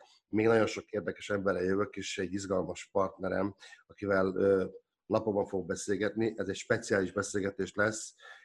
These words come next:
Ö, nem akarom igazából, ö, lelőni a poént, hogy ki az, de egy nagyon megosztó személyiség, egy nagyon-nagyon furcsa ember,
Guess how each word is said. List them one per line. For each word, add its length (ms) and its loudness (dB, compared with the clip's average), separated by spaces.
Ö, 100 -2
nem 140 0
akarom 520 0
igazából, 720 -8
ö, 340 -4
lelőni 380 0
a 100 -4
poént, 280 0
hogy 140 -10
ki 180 -2
az, 320 4
de 440 2
egy 160 -6
nagyon 260 0
megosztó 400 -4
személyiség, 920 0
egy 160 -2
nagyon-nagyon 480 0
furcsa 380 -6
ember, 460 4